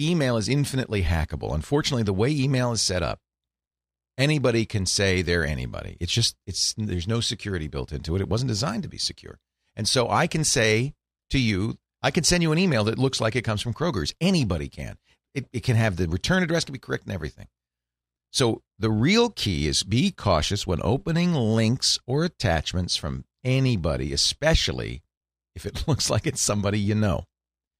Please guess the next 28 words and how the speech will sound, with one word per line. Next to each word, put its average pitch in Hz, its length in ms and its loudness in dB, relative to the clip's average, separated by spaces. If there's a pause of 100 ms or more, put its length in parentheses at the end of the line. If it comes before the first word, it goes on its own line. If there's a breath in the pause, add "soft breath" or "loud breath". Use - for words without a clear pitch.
(640)
Now, 123 120 4
what'll 151 260 6
happen 208 400 4
when 131 100 4
you 120 80 2
click - 260 -2
that 127 160 4
link 139 260 0
in 117 120 2
the 101 160 2
phony 202 600 2
email, 76 460 0
the 101 100 -2
phishing 107 460 0
email, 60 400 -2 (340)
is 120 140 0
it'll 127 140 0
take 196 240 2
you 175 60 4
to 139 40 4
a 123 40 2
site 131 320 0
that 120 180 0 (360)
isn't 147 480 2 (100)
actually 73 640 0 (760)
Kroger's 76 480 0
or 64 60 -6
Citibank's 64 880 -2